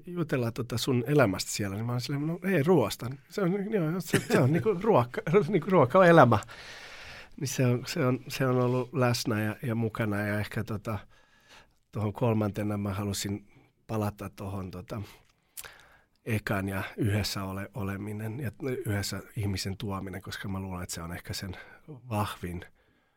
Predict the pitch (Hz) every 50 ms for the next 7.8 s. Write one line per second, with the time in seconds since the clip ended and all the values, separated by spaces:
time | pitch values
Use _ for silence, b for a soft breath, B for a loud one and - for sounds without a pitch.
0 | _ _ _ _ _ _ _ _ _ _ - - 98 101 - 104 95 92 95 95
1 | 98 98 95 95 98 - - 101 92 95 92 90 - - - - - 139 113 95
2 | 90 b b b b b _ _ _ _ _ _ _ _ _ _ _ - - -
3 | - 98 95 98 101 92 90 92 90 87 - - 101 98 92 - - 90 - 98
4 | 95 101 101 104 b b b b b b b b b _ _ - 117 104 101 -
5 | 143 139 131 117 113 107 - 107 - - - 113 104 104 95 - - 110 - -
6 | _ _ - - 117 147 147 - - 113 107 101 - 131 123 - - 139 113 101
7 | 101 101 101 - - 117 107 104 101 - 107 104 - - 120